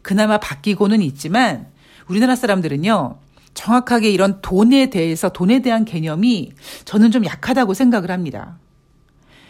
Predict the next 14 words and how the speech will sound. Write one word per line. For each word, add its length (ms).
여러분 240
그거 280
아시죠? 640
어, 500
채권은 680
영국에서 480
가장 340
먼저 540
만들어졌고요. 760
주식은 600
네덜란드에서 800
가장 260
먼저 240
만들어졌습니다. 840